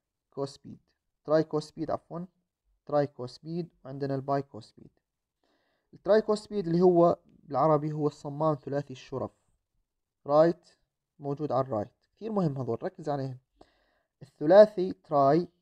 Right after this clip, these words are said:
ثلاثي بيكون موجود بالرايت. الباي ثنائي الشرف او المايترال بنسميه موجود هذا بالليف،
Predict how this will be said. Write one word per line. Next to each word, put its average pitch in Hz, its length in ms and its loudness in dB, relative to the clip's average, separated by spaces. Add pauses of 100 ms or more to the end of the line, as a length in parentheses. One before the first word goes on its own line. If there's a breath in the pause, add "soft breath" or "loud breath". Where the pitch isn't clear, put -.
(120)
ثلاثي 123 400 -4
بيكون 151 220 -16
موجود 151 280 -6
بالرايت. 127 360 0 (800)
الباي 185 460 4
ثنائي 160 360 -4
الشرف 151 420 -4 (720)
او 143 260 0 (220)
المايترال 147 760 0
بنسميه 135 680 -8 (340)
موجود 165 280 -6
هذا 196 140 2
بالليف، 170 320 0